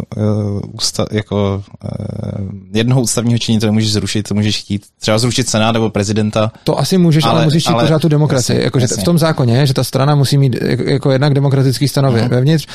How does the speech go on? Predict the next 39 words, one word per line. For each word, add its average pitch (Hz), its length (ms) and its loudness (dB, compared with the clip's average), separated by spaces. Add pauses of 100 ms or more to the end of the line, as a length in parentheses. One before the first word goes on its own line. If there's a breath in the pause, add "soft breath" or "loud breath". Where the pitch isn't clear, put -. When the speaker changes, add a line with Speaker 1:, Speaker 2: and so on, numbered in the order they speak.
(240 loud breath)
Speaker 2:
a - 100 -2
jednak 139 260 2
nesmí 135 260 2
vystupovat 123 420 0
proti 120 200 -2
demokracii 120 540 0
navenek. 110 480 0 (480 soft breath)
A 120 180 0
stejně 147 220 0
tak 135 120 0
proto 135 200 0
monarchistická 127 760 0
strana 127 540 0 (300)
chce - 220 -2
sice 120 360 0 (120)
krále, 131 460 2
ale 131 240 0
zároveň 123 540 2
ne-, 131 160 0
nechce 127 320 0
rušit 120 280 0
jako 117 140 0
parlament 113 480 0
a - 40 -6
podobně. - 240 -4 (680)
Speaker 1:
Aha. 98 220 -2
Speaker 2:
A, 117 340 2 (200)
eh, - 60 -2 (720)
je, 151 120 0
je 151 100 0
to 151 80 0
podle 143 240 2
mě 135 520 2 (200)
jako 131 240 -2 (120)
další, 131 840 0
je, - 380 -2
je, 151 120 0
je 151 80 2
to 151 240 0